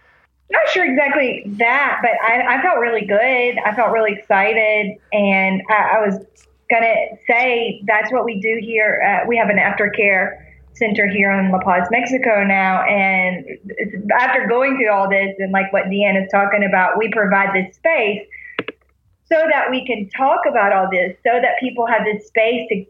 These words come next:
go through that. But then to the point where, okay, wait, what are we gonna do when the note that what Deanne was speaking about comes out of our system? Like, how do we integrate this into our everyday lives, which is what I didn't know how to do.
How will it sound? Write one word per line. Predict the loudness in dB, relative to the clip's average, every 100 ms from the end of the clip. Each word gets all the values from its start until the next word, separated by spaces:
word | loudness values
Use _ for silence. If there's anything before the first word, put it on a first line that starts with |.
| -2
go | 2 2 0 0
through | -2 2
that. | 2 2 0
But | 0 0
then | 0 0 -2
to | -2
the | -2 -2 0
point | 0 2
where, | 2 2 2 2 0
okay, | 2 2
wait, | 2 2 -2 -6 -14 -20 -20 _ _
what | 0 2
are | 2
we | 2
gonna | 0 0 0
do | 0 2
when | 2
the | 2
note | 2 2 0 -6 _
that | 0 0 -2 -2
what | -2
Deanne | 0 0 2 2
was | 0
speaking | -4 -4 -2 0
about | 2 2 2 -2 -8 _ _ _ _ _ _ _ -4
comes | -2 0 2
out | 2
of | 2
our | 0 0 -2
system? | -2 -2 -4 -4 -12 -12 -4
Like, | -4 -2
how | 0 2
do | 0
we | 0 -2
integrate | 0 0 0 0 0
this | -2 -2 -2
into | -2 -2 -2 0
our | 0 2 2
everyday | 2 0 0 0 0 2
lives, | 2 2 0 -4 -8 _ -6
which | -4
is | -4 -2
what | 0 0
I | 0 0
didn't | 0 -2 0
know | 0
how | 0
to | 0 0
do. | 0 0 -2